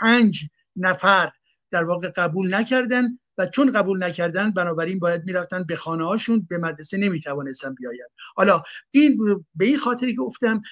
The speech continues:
محیط فرانسه، محیط روشنفکری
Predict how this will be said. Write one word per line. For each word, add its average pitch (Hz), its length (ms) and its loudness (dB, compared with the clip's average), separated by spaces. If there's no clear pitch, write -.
محیط 214 440 4
فرانسه، 214 680 0
محیط 202 600 2
روشنفکری 175 840 -4